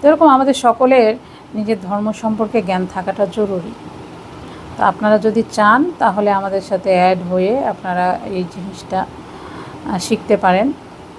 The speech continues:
আমরা আমাদের সাধ্যমতো বিভিন্ন ক্লাসের মধ্যে চেষ্টা করছি। আপনাকে জয়েন করার জন্য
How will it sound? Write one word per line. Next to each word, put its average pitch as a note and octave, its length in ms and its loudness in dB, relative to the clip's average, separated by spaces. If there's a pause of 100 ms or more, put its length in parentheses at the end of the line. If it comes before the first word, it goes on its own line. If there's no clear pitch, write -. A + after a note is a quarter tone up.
আমরা F#3+ 340 2
আমাদের F#3+ 260 -2
সাধ্যমতো F#3+ 680 -2
বিভিন্ন F#3 440 -6
ক্লাসের F#3+ 420 -4
মধ্যে G3 440 -2
চেষ্টা G3 360 -2
করছি। G#3+ 540 -6 (720)
আপনাকে G3 600 0
জয়েন F#3 360 0
করার F#3+ 260 0
জন্য G#3+ 400 -2